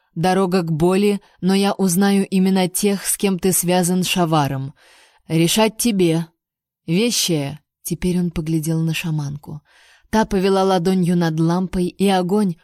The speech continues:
утратив неестественную яркость, вновь стал обычным. Ашит отдала светильник Байчи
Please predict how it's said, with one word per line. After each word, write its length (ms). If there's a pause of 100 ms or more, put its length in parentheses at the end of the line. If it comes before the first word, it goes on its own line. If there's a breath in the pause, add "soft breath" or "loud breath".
(100)
утратив 540
неестественную 1000
яркость, 540 (240 loud breath)
вновь 340
стал 320
обычным. 640 (540)
Ашит 440
отдала 440
светильник 640
Байчи 560